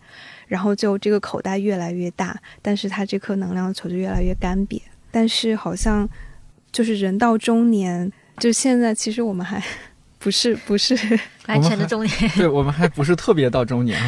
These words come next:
Speaker 1: <laughs> 对，就很，他就说很多人都是什么前半生追名逐利，
Speaker 3: 嗯。
Speaker 1: 后半生寻找自己嘛。就说人到中年其实是意义危机。嗯，
Speaker 3: 嗯。
Speaker 1: 可能很多时候是前半生突然人到中年幡然醒悟，发现你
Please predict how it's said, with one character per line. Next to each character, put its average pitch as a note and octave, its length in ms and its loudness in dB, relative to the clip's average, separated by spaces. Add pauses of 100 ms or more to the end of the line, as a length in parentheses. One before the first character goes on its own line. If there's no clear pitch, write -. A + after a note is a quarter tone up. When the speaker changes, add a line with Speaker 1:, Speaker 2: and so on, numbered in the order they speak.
Speaker 1:
<laughs> - 260 2
对， C#4 200 10
就 D#4 140 8
很， A3+ 240 2
他 C#4 160 2
就 C#4+ 140 4
说 D4 160 4
很 A#3 180 2
多 A3 180 4
人 G3 240 4
都 A3 140 0
是 A3+ 180 -2
什 G#3+ 100 0
么 G#3 80 0
前 G3 280 0
半 A3+ 200 4
生 A#3 300 2
追 A#3 220 2
名 G3 280 2
逐 F3+ 300 -2
利， G3+ 380 2
Speaker 3:
嗯。 C#3+ 100 0
Speaker 1:
后 C#3 140 4
半 G3+ 200 2
生 G#3+ 240 0
寻 F#3+ 240 -2
找 G3 200 0
自 G3 240 -6
己 - 140 -8 (120)
嘛。 - 180 -2
就 A3 140 -2
说 A3+ 160 2
人 F#3+ 140 0
到 G#3+ 180 2
中 A3 200 0
年 F#3+ 180 0
其 G3 140 -2
实 G3 120 -2
是 G#3+ 160 0 (120)
意 G#3 220 2
义 G3+ 80 4
危 G3 360 0
机。 F#3+ 320 0 (920)
嗯， G#3 240 4
Speaker 3:
嗯。 D#3 80 2
Speaker 1:
可 F#3+ 160 0
能 F#3+ 120 2
很 A3 200 2
多 G#3 120 2
时 A3+ 140 -2
候 G#3+ 180 0
是 A3 340 2
前 G3+ 220 -4
半 A3 220 4
生 A3 480 2 (180)
突 - 200 -2
然 G3 200 2
人 F#3 140 -2
到 G#3 140 0
中 G#3+ 200 -2
年 F#3+ 160 -2
幡 G3+ 200 -4
然 F#3 200 -2
醒 - 220 -4
悟， F#3+ 140 -2
发 G#3 180 -2
现 G#3 160 0
你 G3 260 -4